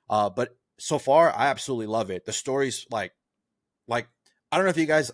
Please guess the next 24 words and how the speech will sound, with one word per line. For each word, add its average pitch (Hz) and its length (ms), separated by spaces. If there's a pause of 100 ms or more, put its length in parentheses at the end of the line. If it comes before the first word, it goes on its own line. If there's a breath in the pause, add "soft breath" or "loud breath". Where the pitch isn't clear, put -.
have 117 120
heard 143 180
of 135 100
a 117 40
sci-fi 131 400
show 135 300
on 113 180
Amazon 113 360
Prime 117 180
called 110 220
The 107 100
Expanse. 107 680 (240 soft breath)
It - 140
kinda 190 240
gives 170 220
me 160 100
that 123 180
vibe. 104 300
It's - 100
like 117 140
you're 123 100
in 135 100
The 120 100
Expanse. - 600